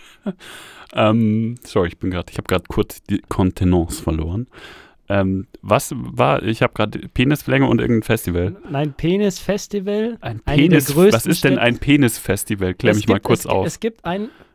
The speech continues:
Speaker 2: Phallus-Festival, da wird der Phallus verehrt.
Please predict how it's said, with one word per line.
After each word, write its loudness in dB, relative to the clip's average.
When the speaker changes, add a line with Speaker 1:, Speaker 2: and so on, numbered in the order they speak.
Speaker 2:
Phallus-Festival, -6
da -8
wird -6
der -4
Phallus -6
verehrt. -14